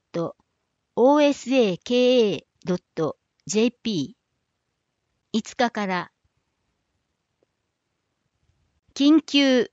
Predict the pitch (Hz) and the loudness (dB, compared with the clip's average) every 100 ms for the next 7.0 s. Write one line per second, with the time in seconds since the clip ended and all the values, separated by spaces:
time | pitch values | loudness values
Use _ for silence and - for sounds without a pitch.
0 | _ - 262 311 - 285 269 247 247 240 | _ -4 0 2 2 0 2 2 2 2
1 | 226 - - 208 - 180 - _ _ _ | 0 -4 -8 -10 -6 -8 -8 _ _ _
2 | _ _ _ _ _ _ _ _ _ _ | _ _ _ _ _ _ _ _ _ _
3 | _ _ - - 254 285 285 - 269 262 | _ _ -12 -2 2 4 2 2 0 0
4 | 262 254 240 226 190 170 143 - _ _ | 0 0 0 0 0 -2 -4 -12 _ _
5 | _ - - 285 262 269 240 226 202 214 | _ -10 -2 0 2 2 4 2 -2 -4
6 | 262 285 - 269 254 202 175 156 151 165 | 0 0 0 0 2 2 -2 -4 -8 -12